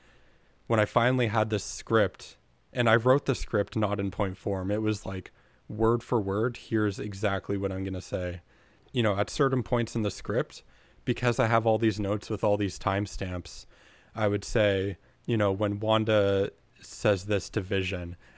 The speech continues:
and then in my script, I would have, uh, show, like, five minutes and forty seconds to five minutes and forty-three seconds. So when I'm going in,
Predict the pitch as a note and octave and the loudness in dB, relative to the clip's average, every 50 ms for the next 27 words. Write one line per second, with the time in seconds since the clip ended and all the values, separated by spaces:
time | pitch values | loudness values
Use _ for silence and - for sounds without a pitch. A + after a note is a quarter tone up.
0 | - - A#2 G#2 A2 G#2 A2 A2 A#2 A2+ G#2+ G2+ - - - - A2 G2+ - - | -10 -4 -2 0 2 2 2 2 2 2 2 0 0 -2 -2 0 0 0 2 0
1 | G2+ F#2+ F#2+ F#2+ F2 G#2+ G2+ F#2 F#2 F#2 F#2+ F#2+ - - _ _ _ _ _ _ | 0 2 0 -2 -2 -2 -4 -2 -4 -6 -8 -10 -12 -20 _ _ _ _ _ _
2 | _ _ _ _ _ _ - G#2+ F#2+ F2 E2+ E2+ - - - _ - - - - | _ _ _ _ _ _ -2 -2 -2 -2 -4 -6 -8 -10 -12 _ -6 -4 0 2
3 | A#2 G#2+ G#2+ G#2+ G#2+ G2+ G2 F#2+ F#2+ - - - - - - - - A2 G#2+ A2 | 4 4 6 4 4 2 0 0 -2 -4 -6 -16 -18 -20 -14 -4 -2 0 4 4
4 | A2+ G#2+ A2+ A2 G#2 G#2 - - A2+ - - A2 G#2+ G#2 G#2 - - G#2 F#2+ - | 4 4 2 2 0 0 -2 -2 -4 -2 0 0 2 2 0 0 -2 -2 -2 -2
5 | - G#2 F#2+ - - G#2 - - G#2 G2+ G2+ G2 G2+ G2 F#2+ F#2 - A2 G2 - | -4 -6 -6 -4 -6 -8 -4 -4 -4 -2 -2 -2 -2 -4 -4 -4 -4 -6 -6 -2
6 | - G#2 F#2+ F#2 F#2 - - - F2+ F2+ - - - F#2+ F#2 - G2+ F#2+ F#2+ F#2 | 0 0 0 0 -2 -6 -6 -8 -8 -8 -8 -10 -14 -14 -12 -10 -8 -8 -8 -10
7 | - - - - - _ _ _ _ _ _ _ _ - - - - A2+ G#2 A2 | -12 -14 -18 -18 -18 _ _ _ _ _ _ _ _ -14 -6 0 2 2 2 2
8 | - - A#2+ A#2 A#2+ B2+ B2 A#2+ A2+ B2 A2+ A2+ A2 A2+ A#2 A2+ G#2 G2+ G2+ | -2 -2 0 2 4 4 4 4 4 4 4 4 4 2 2 2 0 -2 -4